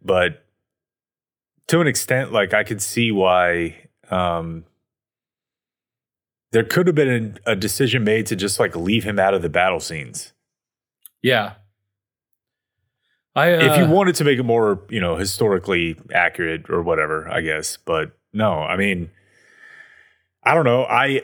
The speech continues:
Speaker 1: <clears throat> I'm gonna be honest. I didn't know that, like, exile was still a thing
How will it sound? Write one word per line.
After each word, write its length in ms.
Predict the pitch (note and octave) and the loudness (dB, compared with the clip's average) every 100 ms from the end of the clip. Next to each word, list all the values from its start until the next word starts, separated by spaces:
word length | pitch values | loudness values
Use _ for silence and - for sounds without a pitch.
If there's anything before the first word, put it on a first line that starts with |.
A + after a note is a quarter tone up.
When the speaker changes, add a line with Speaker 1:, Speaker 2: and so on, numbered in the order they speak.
| - | -6
Speaker 1:
<clears throat> 120 | - | -2
I'm 760 | - C#3+ D3+ G#2+ - - A#2+ | 0 2 -2 -6 -18 -4 0
gonna 120 | D#3 C3+ | 2 2
be 140 | A#2 | 2
honest. 400 | C3 A2 E2+ - - - | 0 0 -2 -8 -14 0
I 160 | G#2+ | 2
didn't 240 | D3 C#3+ A#2+ | 4 2 2
know 180 | B2 A#2 | 2 0
that, 160 | A2 | -2
like, 300 | A2 G#2 F#2+ G#2+ | 0 -2 -2 -2
exile 640 | A#2 G#2+ G2 F#2 F2+ F2+ | -2 0 2 4 2 0
was 140 | F2+ F2 | -2 -4
still 280 | - A2+ | 0 2
a 40 | F#2+ | 2
thing 480 | - A#2 G2+ E2+ | -2 -2 -2 -4